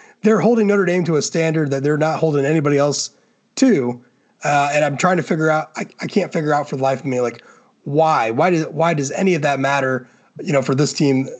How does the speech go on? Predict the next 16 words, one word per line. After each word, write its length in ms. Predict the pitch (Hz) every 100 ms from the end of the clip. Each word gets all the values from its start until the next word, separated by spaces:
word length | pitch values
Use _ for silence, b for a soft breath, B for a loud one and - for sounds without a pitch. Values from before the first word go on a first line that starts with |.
| -
and 80 | 143
all 140 | 127
that? 320 | 120 110 - B B B
So 120 | -
like 120 | 196
you 60 | 196
said, 240 | - 180
you 60 | 165
know, 240 | 151 147 - _ _ _ _ _ _
just 220 | 240 196
go 200 | - 196
off 240 | 151 185 -
of, 100 | 127
like, 160 | 123
head-to-heads. 720 | - 160 127 151 143 - - - b b b
And 220 | 175 170